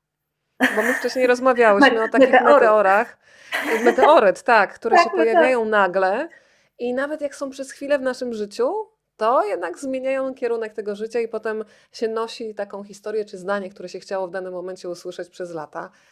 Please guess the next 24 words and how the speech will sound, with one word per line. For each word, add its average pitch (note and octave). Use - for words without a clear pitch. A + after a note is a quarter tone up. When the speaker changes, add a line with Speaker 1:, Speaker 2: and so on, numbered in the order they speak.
Speaker 1:
Co -
ty -
sobie G#3+
pomyślałaś, E3+
moja D#3
droga? D#3
Bo G3+
ja A#3+
w -
ogóle B3
robiłam A#3
wam B3
zdjęcie, C4+
powiem B3
tutaj F#3
państwu, F3
bo E3+
ty G3
jesteś F#3+
za G3
skromna, F3+
się F#3+
nie F#3+
przyznasz. E3+